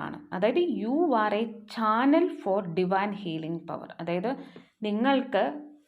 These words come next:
ഭഗവാനിൽ നിന്ന് അല്ലെങ്കിൽ യൂണിവേഴ്സിൽ നിന്ന് ഒരു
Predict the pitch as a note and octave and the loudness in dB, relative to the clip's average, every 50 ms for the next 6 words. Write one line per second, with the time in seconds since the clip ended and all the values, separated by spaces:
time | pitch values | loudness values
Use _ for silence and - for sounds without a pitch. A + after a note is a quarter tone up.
0 | _ _ _ _ _ - F3+ F#3+ F#3+ F#3+ G#3+ G#3 A3 A3 A3+ A3+ A#3 A3+ G3+ E3+ | _ _ _ _ _ -4 -2 -2 2 2 2 4 4 4 4 2 2 2 0 0
1 | D3 - - - - - - - F3 F3+ F#3 F#3+ F#3+ G3+ G3+ G3 F#3 F3+ F#3 G3 | -2 -4 -6 -8 -12 -14 -8 -4 -2 0 0 0 0 0 -2 -2 0 -2 -2 0
2 | F#3 G3 G3+ G3 G3 A3 G#3+ G#3 F#3+ E3 D#3 D#3 D#3+ F#3 C4 C#4+ - - - - | 0 0 0 0 -2 -6 -6 -4 -4 -2 -2 -2 -2 -4 -6 -6 -10 -14 -20 -20
3 | _ _ _ _ _ _ _ A3+ A3+ A3+ B3 | _ _ _ _ _ _ _ -2 0 0 0